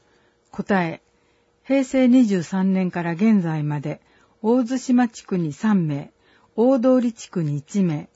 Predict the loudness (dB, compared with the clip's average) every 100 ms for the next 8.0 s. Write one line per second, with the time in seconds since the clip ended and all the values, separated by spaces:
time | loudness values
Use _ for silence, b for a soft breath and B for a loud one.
0 | _ _ _ _ 0 0 0 2 4 4
1 | 0 -4 -8 -10 -4 -2 0 -2 -8 -12
2 | -12 _ _ -4 2 4 4 0 -6 -10
3 | _ 2 4 4 2 -4 0 4 4 2
4 | 0 -4 -2 0 0 -2 -4 -6 -8 -8
5 | -8 -12 _ _ _ _ _ _ _ _
6 | _ _ -14 0 2 2 -2 -10 _ _
7 | _ _ 2 2 2 0 -2 -2 -6